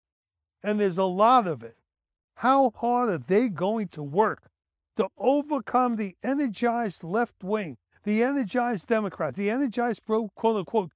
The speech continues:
pro-choice person? How hard are they gonna work? We're gonna find out. We're gonna see just how much this election means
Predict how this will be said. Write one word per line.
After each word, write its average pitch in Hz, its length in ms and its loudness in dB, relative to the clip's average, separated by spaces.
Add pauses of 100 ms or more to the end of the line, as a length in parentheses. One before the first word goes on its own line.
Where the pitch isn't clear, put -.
(180)
pro-choice 220 600 2
person? 160 380 -6 (240)
How 277 300 4
hard 240 220 2
are 208 60 2
they 214 140 2
gonna 185 180 -2
work? 180 180 -2 (260)
We're 233 140 4
gonna 196 180 -2
find 170 300 0
out. 147 160 -4
We're 214 160 0
gonna 180 240 -8
see 180 340 -8 (340)
just - 560 4 (100)
how 262 260 0
much 214 560 -6 (840)
this 262 240 0
election 208 680 -2
means 214 400 -4